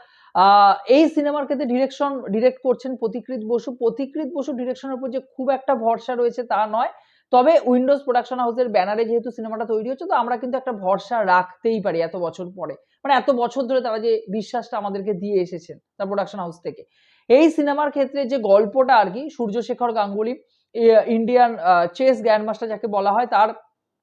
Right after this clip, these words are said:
জীবনের উপর বেস করে কিন্তু সিনেমাটা তৈরি করা হয়েছে। এবং টিজারটা, এত অল্প সময়ের একটা টিজার, এত সুন্দর করে ডিজাইন করা হয়েছে না, আমার কিন্তু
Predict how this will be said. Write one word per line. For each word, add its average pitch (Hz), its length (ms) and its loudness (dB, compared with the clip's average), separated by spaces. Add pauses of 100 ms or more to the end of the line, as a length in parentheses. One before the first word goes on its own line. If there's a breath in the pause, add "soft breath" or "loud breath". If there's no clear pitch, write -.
(520)
জীবনের 247 400 4
উপর 320 180 0
বেস 254 320 2
করে 247 220 0
কিন্তু 247 260 -4
সিনেমাটা 226 340 -4
তৈরি 226 280 -2
করা 202 200 -2
হয়েছে। 180 240 -2
এবং 262 220 -4 (360 soft breath)
টিজারটা, 285 480 4
এত 185 220 -2
অল্প 175 540 -2
সময়ের 269 280 -6
একটা 269 140 -6
টিজার, 214 380 -2
এত - 500 -8
সুন্দর 233 460 -6
করে 254 160 -2
ডিজাইন 196 500 0
করা 233 220 -2
হয়েছে 240 300 -4
না, 262 160 -4 (300 soft breath)
আমার 254 280 4
কিন্তু 285 180 -2